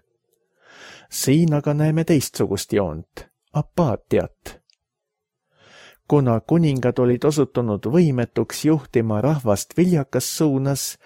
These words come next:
siis näib rahva usaldus nende vastu olevat kokku varisenud. Nad ei hoolinud enam mitte ainult Jumalast,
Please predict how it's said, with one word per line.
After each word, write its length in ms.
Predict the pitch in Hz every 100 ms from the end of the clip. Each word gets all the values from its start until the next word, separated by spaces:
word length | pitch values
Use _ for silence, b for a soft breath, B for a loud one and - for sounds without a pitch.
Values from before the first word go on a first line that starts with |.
| b b
siis 400 | - 175 156 139
näib 280 | 123 120
rahva 400 | - 156 135 117 117
usaldus 480 | 156 147 123 131 131
nende 280 | 123 117
vastu 380 | 120 147 - 120
olevat 340 | 143 151 165 -
kokku 380 | - - 110
varisenud. 680 | 101 98 98 - 98 82 - _ _ _ _ _ _ B B B B B B
Nad 220 | 147 117
ei 140 | 135 127
hoolinud 580 | 139 156 135 127 120 151
enam 380 | 147 135 123 127
mitte 320 | 170 160 - 107
ainult 420 | 110 107 95 -
Jumalast, 680 | 175 165 123 131 - -